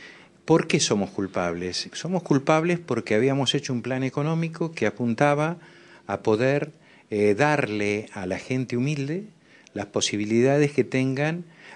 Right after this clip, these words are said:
una manera de integrar su alimentación de, de forma distinta. Ese era el plan, eh, de llegar a romper con la intermediación y confrontar con las multinacionales, que eran las armadoras de precio.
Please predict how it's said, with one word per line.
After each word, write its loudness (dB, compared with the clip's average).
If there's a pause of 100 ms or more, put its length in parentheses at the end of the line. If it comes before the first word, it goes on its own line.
una 0
manera 0
de 0
integrar -2
su -2
alimentación 0
de, 2
de -6
forma 0
distinta. -6 (260)
Ese -6
era -4
el -6
plan, -10 (640)
eh, 4
de -2
llegar 0
a -8
romper -4
con -4
la -2
intermediación -4
y -4
confrontar -6
con -10
las -8
multinacionales, -6
que -6
eran -6 (300)
las -6
armadoras -4
de -12
precio. -12